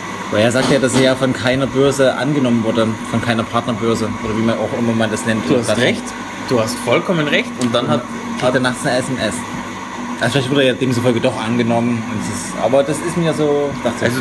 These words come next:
Speaker 2: dann wäre das mal wieder was, was die A R D oder in dem Fall der H R
Speaker 1: Der H R.
Speaker 2: mal klären sollte.
Speaker 1: Ja, vielleicht wird es ja aufgelöst. Ist jetzt auch nicht so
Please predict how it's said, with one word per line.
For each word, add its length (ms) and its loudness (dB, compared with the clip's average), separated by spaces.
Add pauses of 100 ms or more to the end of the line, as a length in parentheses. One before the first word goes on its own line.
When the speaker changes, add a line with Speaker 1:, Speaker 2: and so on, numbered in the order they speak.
Speaker 2:
dann 260 0
wäre 160 2
das 140 -4
mal 140 2
wieder 220 2
was, 180 -2
was 260 -2
die 140 2
A 180 2
R 120 2
D 180 4
oder 140 4
in 140 -2
dem 160 2
Fall 160 0
der 140 -2
H 140 2
R 240 2 (180)
Speaker 1:
Der 140 -2
H 60 0
R. 240 2 (600)
Speaker 2:
mal 120 2
klären 400 0
sollte. 280 -2 (200)
Speaker 1:
Ja, 120 2 (520)
vielleicht 260 0
wird 120 2
es 80 0
ja 120 4
aufgelöst. 440 0
Ist 120 0
jetzt 140 2
auch 80 2
nicht 160 0
so 180 2